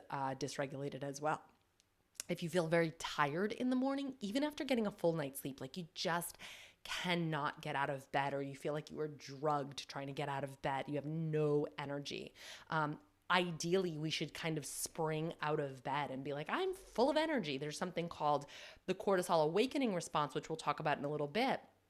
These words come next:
And cortisol is, like, kind of one of your get up and go hormones.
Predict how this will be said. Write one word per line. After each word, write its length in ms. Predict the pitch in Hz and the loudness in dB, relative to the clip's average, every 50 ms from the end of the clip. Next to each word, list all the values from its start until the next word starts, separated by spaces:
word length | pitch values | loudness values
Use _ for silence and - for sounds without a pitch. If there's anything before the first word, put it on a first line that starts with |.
| _ _ _ _ - - - - | _ _ _ _ -10 -8 -4 -2
And 160 | 180 170 165 | -2 -2 -2
cortisol 580 | - - 196 202 220 254 - - 170 156 156 | -2 2 4 4 4 2 0 2 2 2 2
is, 60 | 151 - | 2 0
like, 180 | 160 156 - | -2 -2 -4
kind 300 | - - - 160 190 254 | -8 -6 -2 0 0 0
of 120 | 277 262 - - - - - - _ | 0 -2 -8 -12 -16 -18 -18 -6 _
one 140 | - 196 | 4 4
of 120 | 208 185 160 | 4 4 2
your 100 | 180 170 | 0 0
get 220 | - - 165 175 | 2 2 2 2
up 120 | 196 196 - | 2 2 0
and 200 | 170 151 147 - | -2 -4 -4 -2
go 260 | - 131 185 269 294 | 2 4 4 4 4
hormones. 460 | - - 170 123 127 127 104 135 131 | 2 -2 -4 -2 -4 -6 -6 -4 -4